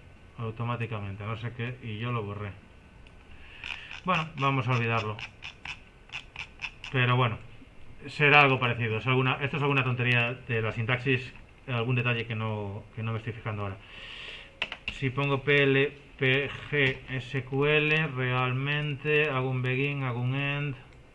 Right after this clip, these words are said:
Hmm, debería funcionar igualmente.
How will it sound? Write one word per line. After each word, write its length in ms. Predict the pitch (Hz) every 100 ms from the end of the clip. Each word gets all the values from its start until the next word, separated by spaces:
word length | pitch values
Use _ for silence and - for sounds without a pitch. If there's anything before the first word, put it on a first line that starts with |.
| - - - - - - - - - - - - -
Hmm, 200 | 220 135 85 - - - -
debería 480 | 120 104 98 131 147
funcionar 420 | 117 104 113 110
igualmente. 680 | 104 98 110 147 151 - 214